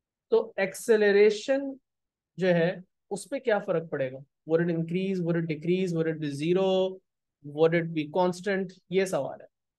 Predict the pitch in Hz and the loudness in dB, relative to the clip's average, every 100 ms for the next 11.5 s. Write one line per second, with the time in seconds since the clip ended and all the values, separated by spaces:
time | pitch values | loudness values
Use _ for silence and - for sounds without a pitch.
0 | _ _ 220 - 220 233 262 294 277 208 | _ _ -6 -2 4 4 6 6 8 6
1 | 220 240 226 214 220 - 185 240 220 220 | 8 6 8 6 4 -4 2 2 4 2
2 | 233 - 180 202 254 226 180 160 180 185 | 2 -2 -2 0 0 0 0 -2 -4 -8
3 | 180 196 202 214 233 214 196 190 190 170 | -12 -6 -4 -2 -2 -2 -2 -4 -4 -4
4 | 160 175 190 185 _ _ _ 190 175 214 | -6 -6 -8 -10 _ _ _ -6 -4 -4
5 | 208 160 185 175 180 - 175 175 175 180 | -6 2 4 4 2 -4 -2 0 0 0
6 | 156 156 160 127 - _ _ _ _ _ | 0 -2 -2 -4 -8 _ _ _ _ _
7 | _ _ _ 156 208 233 - 208 202 208 | _ _ _ 0 2 2 4 4 6 6
8 | 180 185 196 _ _ _ _ _ - 170 | 6 4 0 _ _ _ _ _ -4 -2
9 | 175 190 196 190 196 190 170 170 175 208 | 2 0 0 -2 0 2 2 0 -2 -6
10 | 208 180 175 185 180 175 190 180 180 175 | -6 -6 -4 -2 -2 -2 0 2 2 0
11 | 190 180 156 139 135 | -2 -2 -4 -6 -10